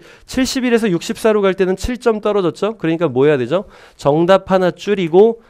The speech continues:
오답 위에서 하나 더 늘려서 네 개 해야겠죠. 그럼 열여덟 개니까 여기는 두 개가 되겠습니다.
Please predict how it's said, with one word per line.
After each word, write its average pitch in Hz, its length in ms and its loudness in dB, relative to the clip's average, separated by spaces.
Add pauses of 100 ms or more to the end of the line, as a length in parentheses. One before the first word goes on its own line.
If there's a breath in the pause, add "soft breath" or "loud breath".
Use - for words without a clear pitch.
(140 soft breath)
오답 165 480 2
위에서 156 440 -2
하나 185 260 -2
더 175 300 0 (440 soft breath)
늘려서 139 680 0
네 131 220 0
개 131 100 -6
해야겠죠. 131 380 -4
그럼 131 160 -6
열여덟 143 340 0
개니까 135 460 -6
여기는 113 320 -8
두 113 160 -14
개가 123 220 -6
되겠습니다. 90 420 -16